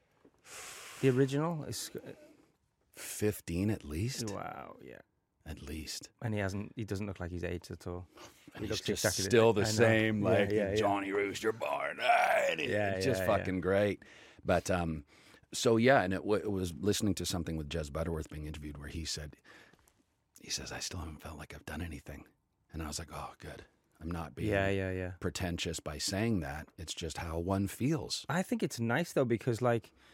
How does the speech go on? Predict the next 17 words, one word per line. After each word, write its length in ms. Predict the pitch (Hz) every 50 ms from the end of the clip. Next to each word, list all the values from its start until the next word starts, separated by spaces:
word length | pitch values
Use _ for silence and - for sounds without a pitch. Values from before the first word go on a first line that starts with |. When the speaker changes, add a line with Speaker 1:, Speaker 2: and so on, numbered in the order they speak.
| -
Speaker 1:
<clears throat> 300 | - - _ _ _ _
it, 760 | - 190 208 151 127 104 92 87 - - _ _ _ - - - _ _ _ _ -
it's 260 | - 175 - 131 -
almost 220 | 180 151 151 143 -
like 100 | 151 131
if 80 | 120
you 140 | 131 143 139
become 280 | 120 127 117 - 135 117
complacent, 800 | - 120 107 - 117 113 117 113 - 135 123 101 87 - - - _ _ _ _ _ _ _ _ _ _ _ _
then 260 | - 120 110 110 110 -
it's 180 | 113 - - -
like 140 | 113 -
you've, 160 | - 113 101 -
you 80 | - 117
feel 220 | - - 127 120
like 220 | 113 113 104 98 -
you've, 140 | 110 92